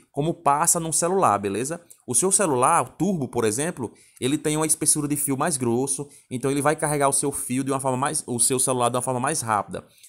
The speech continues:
Já esses aqui, ó, eles foram desenvolvidos de uma forma que a carga passe na quantidade correta pra ir pro seu fone. Então eu não aconselho vocês pegarem o seu fone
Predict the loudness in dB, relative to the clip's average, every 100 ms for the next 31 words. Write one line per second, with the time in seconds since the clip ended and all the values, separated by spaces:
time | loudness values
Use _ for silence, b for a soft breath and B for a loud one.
0 | _ 0 2 4 4 0 -2 -4 -2 -4
1 | -8 B B -6 -4 -2 2 2 2 -2
2 | 0 2 0 -2 -2 0 -2 0 0 0
3 | -2 -2 0 0 2 -2 2 4 6 4
4 | 0 -4 B B _ 0 4 6 8 6
5 | 4 -2 _ -4 -4 0 2 2 2 2
6 | 2 0 -2 -4 -2 -2 -2 -2 -2 -4
7 | -4 -4 -4 -6 -14 b b _ -6 0
8 | 0 2 2 0 -2 2 2 2 -2 -4
9 | -2 -2 -2 -4 -4 -4 0 0 0 -2
10 | -2 -4 -6 -6 -4 -4 -6